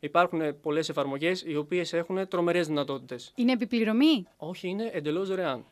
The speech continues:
Speaker 2: Δηλαδή, θες να μου πεις ότι έχεις κινητό, έχεις δωρεάν εφαρμογές,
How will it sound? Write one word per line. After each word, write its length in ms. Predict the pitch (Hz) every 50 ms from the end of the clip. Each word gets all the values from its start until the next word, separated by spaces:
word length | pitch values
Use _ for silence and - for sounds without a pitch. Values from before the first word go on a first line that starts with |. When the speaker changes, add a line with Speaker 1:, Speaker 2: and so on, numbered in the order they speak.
| _ _
Speaker 2:
Δηλαδή, 520 | - 226 262 262 262 262 269 277 339 349
θες 140 | 294 359 339
να 120 | 349 349
μου 100 | 339 330
πεις 180 | 262 320 302 -
ότι 160 | 269 208 277
έχεις 180 | 285 302 - -
κινητό, 520 | - 311 294 285 - - 269 233 190 175 165
έχεις 240 | 247 262 294 294 294
δωρεάν 280 | 294 302 285 277 285 294
εφαρμογές, 880 | 285 - 277 254 240 233 233 202 233 233 262 320 339 - - -